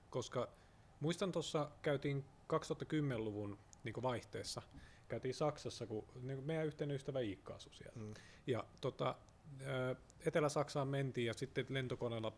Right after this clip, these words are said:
Speaker 1: niinku parautettiin Müncheniin ja siitä sitten junalla heidän sinne kotipitäjään.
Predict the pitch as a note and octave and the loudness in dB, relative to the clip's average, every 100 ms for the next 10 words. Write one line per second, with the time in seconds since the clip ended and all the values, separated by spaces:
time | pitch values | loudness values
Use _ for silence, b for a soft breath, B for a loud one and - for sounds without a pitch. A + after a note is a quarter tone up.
0 | - - - - A#2+ G#2+ G#2+ A#2+ A2+ G#2 | -8 -20 -16 -8 -6 -6 -2 2 2 0
1 | G#2+ A2 A2 A2 G#2+ A2+ G#2 F#2+ A2+ - | -2 -4 -2 -2 -4 -4 -2 0 -2 -2
2 | A2+ G#2 A#2 A2 G2 F#2+ G#2 G2 F#2+ - | -4 -2 -2 0 -2 -2 -4 -4 -8 -12
3 | A2 G2+ - D#3+ E3+ D3 C#3+ B2+ B2 | -10 -4 -2 0 -2 -2 0 0 0